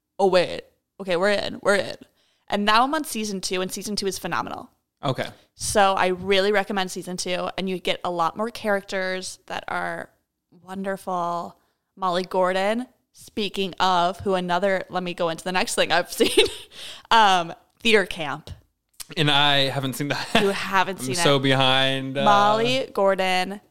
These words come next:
Speaker 1: she helped write it, and she s-, co-stars in it with Ben Platt, Dear Evan Hansen, for those of you who
Speaker 2: Mm-hmm. Famous Nepo baby.
Speaker 1: Yes, famous Nepo baby. So is Molly Gordon.
Speaker 2: Okay.
Speaker 1: Her
Speaker 2: Whomst?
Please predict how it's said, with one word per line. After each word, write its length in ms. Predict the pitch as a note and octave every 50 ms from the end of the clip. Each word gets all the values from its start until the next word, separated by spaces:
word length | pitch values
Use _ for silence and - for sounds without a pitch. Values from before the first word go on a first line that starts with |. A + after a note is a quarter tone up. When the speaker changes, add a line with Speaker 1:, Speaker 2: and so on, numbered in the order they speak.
| _ _ _ _ _ _ _ _ -
Speaker 1:
she 320 | - - - G#3 G#3+ G3
helped 300 | F#3 F#3+ F#3 F3 F3 -
write 260 | F3 D#3+ D#3+ D#3 D#3+ F3
it, 180 | G3+ A#3 - -
and 120 | F#3 F#3+
she 80 | - F3+
s-, 200 | F3+ - - - _ _ _ _ _
co-stars 480 | - - G3 F3+ F3 - F3 F3 F3 F3
in 80 | F3
it 100 | F3 E3 -
with 120 | F#3 -
Ben 180 | - E3+ E3+ F#3
Platt, 360 | - - D#3+ C3+ B2+ - - _ _ _ _ _ _ _ _ -
Dear 160 | G3 F#3 F#3
Evan 140 | F3 G3 G3
Hansen, 480 | F#3 E3+ D3 C3+ - - C#3+ - G3+ - _ _ _ _ _ _
for 100 | - F3
those 220 | - - - -
of 120 | F3 D#3 D3+
you 220 | D#3+ - - F#3+ -
who 80 | - E3
Speaker 2:
Mm-hmm. 420 | - - - A#2+ A2+ A#2 B2+ C3+ C3
Famous 340 | - C3+ B2+ B2 B2+ -
Nepo 240 | - B2 A#2 - A#2+
baby. 380 | A2 A#2 A#2 A2+ A#2+ B2+ C#3+ D#3+ F3+
Speaker 1:
Yes, 400 | G3 D#3+ E3+ E3+ - - - -
famous 400 | - E3 - D#3 D#3+ E3 - -
Nepo 260 | G3 F#3 - G3 G3
baby. 220 | F3+ F#3 F#3+ G#3+
So 180 | A3+ - D#4+ B4
is 100 | C5 -
Molly 220 | E4+ E4+ E4 C#4
Gordon. 400 | A3+ A#3 B3 D#4 D4+ - - - _ _ _ _ _ -
Speaker 2:
Okay. 520 | A#3+ B3 B3+ - - - B2 B2 B2 B2+ C#3
Speaker 1:
Her 120 | - -
Speaker 2:
Whomst? 580 | E3 G3+ F#3 D#3 C#3+ - - - - - -